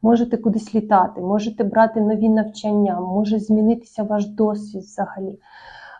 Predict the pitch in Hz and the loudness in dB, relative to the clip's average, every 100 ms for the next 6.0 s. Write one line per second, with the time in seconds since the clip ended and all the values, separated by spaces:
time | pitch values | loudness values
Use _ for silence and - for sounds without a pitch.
0 | - 190 180 180 220 240 240 214 220 214 | -4 -2 -2 0 4 6 6 4 2 0
1 | - 180 180 190 196 - - 208 - 247 | -4 -4 -4 -4 -4 -6 -10 -8 -2 -2
2 | 247 214 214 208 208 208 - - - _ | -2 -4 -2 0 0 -2 -6 -14 -18 _
3 | _ 220 214 247 247 - 240 220 226 220 | _ 0 2 0 -6 -2 4 6 4 2
4 | 202 202 233 240 240 226 208 208 202 196 | 0 2 2 2 2 2 6 6 6 2
5 | 208 208 190 190 - 220 208 208 - 196 | -4 -4 -4 -8 -10 -12 -10 -12 -10 -12